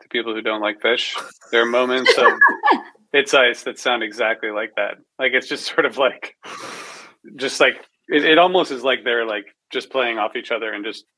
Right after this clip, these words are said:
Speaker 1: it's almost like a big ball jam, but with, like, a little more structure around it.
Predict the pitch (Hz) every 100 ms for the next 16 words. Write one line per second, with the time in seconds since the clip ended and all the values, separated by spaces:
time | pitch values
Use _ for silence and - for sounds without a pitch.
0 | - - 165 180 180 139 120 135 123 113
1 | 110 117 98 104 - - 120 117 117 117
2 | 113 113 101 104 - 110 - - - 52
3 | - -